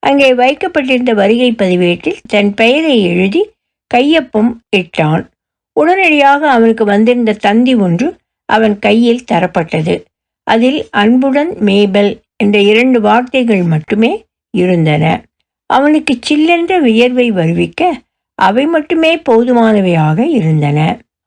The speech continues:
"ஹாங்காங் செல்லும் அடுத்த படகு எப்போது கிளம்புகிறது?" என்று விசாரித்து கொண்டான் அவன்.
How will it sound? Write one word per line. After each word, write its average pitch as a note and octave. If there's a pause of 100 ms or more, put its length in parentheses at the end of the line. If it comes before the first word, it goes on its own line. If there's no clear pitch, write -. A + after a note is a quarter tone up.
(140)
"ஹாங்காங் G#3+ (120)
செல்லும் F#3+
அடுத்த E3
படகு F3 (300)
எப்போது A3+
கிளம்புகிறது?" D#3 (400)
என்று D4
விசாரித்து E4+
கொண்டான் D#3
அவன். D#3